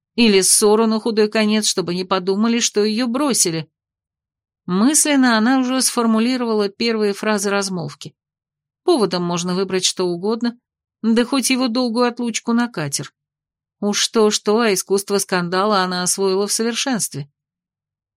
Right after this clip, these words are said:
Только вот, открыв рот, Джен произнесла нечто совершенно другое. "Уже уезжаешь?"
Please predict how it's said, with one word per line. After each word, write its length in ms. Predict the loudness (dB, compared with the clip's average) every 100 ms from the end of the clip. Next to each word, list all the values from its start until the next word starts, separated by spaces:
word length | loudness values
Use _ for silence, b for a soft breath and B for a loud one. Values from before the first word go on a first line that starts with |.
| _ -2
Только 360 | -2 0 -2
вот, 260 | 0 0 -2
открыв 480 | -6 -2 -4 -2 -2
рот, 360 | -4 -4 -12 _ _ _ _ _ _ -6
Джен 380 | 0 2 2
произнесла 680 | 2 0 0 0 0 0 0
нечто 380 | 0 0 -2 -2
совершенно 600 | -2 -2 -2 -2 -2 -4
другое. 500 | -8 -6 -6 -6 -10 _ _ _ _ _ _ _ _ _ _ _ _ _ _ _
"Уже 640 | -4 0 2 2 0 -2 _ _ -6
уезжаешь?" 840 | -2 0 0 0 0 2 0 -2